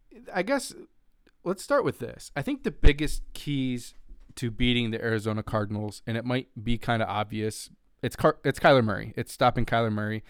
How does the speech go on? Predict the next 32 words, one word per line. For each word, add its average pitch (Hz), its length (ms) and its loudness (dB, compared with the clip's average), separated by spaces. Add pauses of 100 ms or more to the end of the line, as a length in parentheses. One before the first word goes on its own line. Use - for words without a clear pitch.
(280)
Kind 135 200 0
of 147 60 0
the 143 100 2
same 135 320 -2
game 120 260 -4
plan 120 200 -8
that 113 80 -12
we 107 80 -6
just 107 300 -6
had 107 300 -2
against, 104 840 -8
uh, 52 320 -6 (340)
Russell 120 240 0
Wilson. - 340 0
Let's, 110 300 -10
let's - 300 -10
not 104 260 -6
let 113 200 -6
him 110 260 -4
scramble. 117 580 -2
Let's 110 180 -8
not 110 160 -4
let 107 140 -6
him 101 100 -4
beat 110 180 -4
us 104 140 -4
with 101 120 -2
his 101 160 -8
legs. 107 460 -6 (320)
He's 113 160 -4
gonna 131 200 6
try. 113 480 4